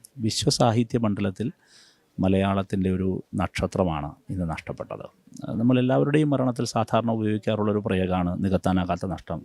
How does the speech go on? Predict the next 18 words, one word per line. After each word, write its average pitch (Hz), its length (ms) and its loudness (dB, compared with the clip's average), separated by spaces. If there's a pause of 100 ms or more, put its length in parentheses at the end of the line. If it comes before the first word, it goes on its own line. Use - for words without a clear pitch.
(100)
എം 95 140 0
ടിയുടെ 123 280 0
കാര്യത്തിൽ 120 320 -6 (760)
അങ്ങനെ 104 300 6
തന്നെയാണത്. 98 500 4 (1040)
എം 95 200 0
ടി, 104 140 4 (500)
ഏഹ്, 95 840 2 (380)
തൻ്റെ 101 260 4
ച-, - 180 -2 (460)
കഥാലോകത്തെ, 98 800 2 (460)
ഏഹ്, - 280 -2
ഈ 123 160 4
നൂറ്റാണ്ടിലെ 113 480 2
ഏറ്റവും 123 500 0
ശക്തമായ 101 600 -2 (340)
മാധ്യമങ്ങളിലൊന്നായ 95 960 2 (600)
സിനിമയിലേക്ക് 104 840 6